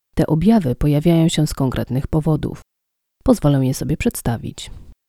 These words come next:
Mamy pewien zapas energii do wykorzystania w ciągu każdego dnia.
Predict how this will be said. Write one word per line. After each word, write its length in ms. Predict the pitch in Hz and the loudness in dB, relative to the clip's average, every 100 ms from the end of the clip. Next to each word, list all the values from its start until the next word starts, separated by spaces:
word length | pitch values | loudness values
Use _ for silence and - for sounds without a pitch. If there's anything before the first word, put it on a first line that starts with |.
| _ _ _ _ _ _ _ _ _ _ _ _ _ _ _ _ _ - | _ _ _ _ _ _ _ _ _ _ _ _ _ _ _ _ _ 0
Mamy 260 | 185 175 165 | 6 6 6
pewien 360 | 165 165 160 | 4 4 4
zapas 360 | 160 196 165 - | 4 2 2 0
energii 420 | 165 175 175 143 127 | 2 4 2 0 -2
do 100 | 131 | -4
wykorzystania 640 | 131 131 139 - 147 143 | -2 -2 -4 0 0 0
w 60 | - | 0
ciągu 280 | 147 147 | 0 2
każdego 400 | 143 165 165 160 | 2 2 2 2
dnia. 360 | 156 156 123 | 4 2 0